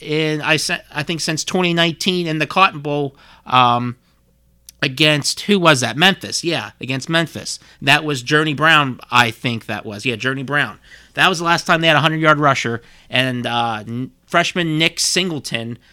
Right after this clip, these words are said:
um, Gatorade Player of the Year last year in high school, um, he rushed for a hundred seventy-nine yards on just ten carries.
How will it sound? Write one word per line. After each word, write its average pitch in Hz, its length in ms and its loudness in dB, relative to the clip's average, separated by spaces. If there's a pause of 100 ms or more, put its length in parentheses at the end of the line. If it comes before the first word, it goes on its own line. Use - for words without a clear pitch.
(160)
um, 117 420 2
Gatorade 180 520 2
Player 190 280 2
of 156 60 0
the 151 80 2
Year 175 160 2
last 143 340 2
year 147 120 0
in 127 60 -4
high 139 160 -2
school, 113 420 -8 (320)
um, 113 400 0
he 156 280 -2
rushed 151 300 2
for 143 240 4
a 131 60 8
hundred 160 320 4
seventy-nine 151 560 0
yards 143 500 -2 (280)
on 127 200 -4
just 147 300 2
ten 147 280 4
carries. 139 540 0